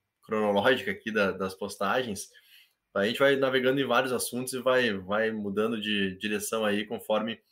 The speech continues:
a pergunta. Tem uma pergunta aqui da Ariane, perguntando se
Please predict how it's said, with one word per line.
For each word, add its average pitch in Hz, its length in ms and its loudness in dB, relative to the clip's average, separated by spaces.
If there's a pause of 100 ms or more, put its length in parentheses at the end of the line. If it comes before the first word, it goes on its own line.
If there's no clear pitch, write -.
(380)
a 117 120 0
pergunta. 101 600 -2 (380)
Tem 123 80 2
uma 127 80 2
pergunta 151 240 2
aqui 156 140 0
da - 320 6
Ariane, 143 920 6 (960)
perguntando 120 340 -2
se - 300 -8